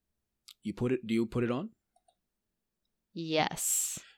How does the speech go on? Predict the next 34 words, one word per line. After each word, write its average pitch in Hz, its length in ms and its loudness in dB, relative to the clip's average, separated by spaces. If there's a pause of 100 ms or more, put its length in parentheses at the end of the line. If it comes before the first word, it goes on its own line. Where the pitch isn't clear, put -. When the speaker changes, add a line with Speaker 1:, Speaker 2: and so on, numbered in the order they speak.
(120)
Speaker 2:
This 165 160 6
seems 170 260 4
like 165 160 4
a 175 60 0
good 165 300 6
idea, 160 420 10
the 147 80 4
way 151 160 6
you 160 160 6
asked 151 360 10
Speaker 1:
<laughs> - 20 -6
No, 160 80 4
Speaker 2:
that. 147 220 6
Speaker 1:
no. - 40 -12
Speaker 2:
Yes, 170 380 6
I 165 100 4
put 160 220 2
on 156 100 6
Speaker 1:
All 131 60 6
Speaker 2:
the 98 60 6
Speaker 1:
right. 156 100 2
Speaker 2:
glove. 143 340 -4
Speaker 1:
You 131 80 2
put 180 220 12
on 180 80 12
the 160 60 10
glove 147 340 10
and 127 120 6
you 113 120 6
instantly 135 260 4
know 120 220 6
what 107 280 4
it 101 160 -2
does. - 540 -4